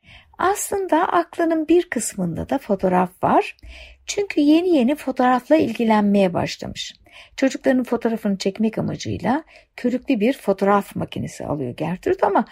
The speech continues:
e, bu teknik üretim onu oldukça etkiliyor. Teknik diyorum çünkü Gertrude henüz fotoğraf makinesini bir virtüöz gibi kullanamıyor. Daha çok yolun başında.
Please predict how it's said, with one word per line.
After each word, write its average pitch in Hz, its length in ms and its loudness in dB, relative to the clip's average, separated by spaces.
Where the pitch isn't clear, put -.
e, 233 280 4
bu - 180 0
teknik - 480 -4
üretim 214 460 0
onu 247 240 2
oldukça 208 800 -2
etkiliyor. 170 580 -4
Teknik 320 400 0
diyorum 226 460 4
çünkü 247 480 0
Gertrude 214 520 -2
henüz 214 340 0
fotoğraf 185 560 -2
makinesini 170 600 -2
bir 175 240 -2
virtüöz 180 560 -2
gibi 220 200 -4
kullanamıyor. 165 680 -4
Daha 208 220 0
çok 254 420 0
yolun 190 380 0
başında. - 520 -4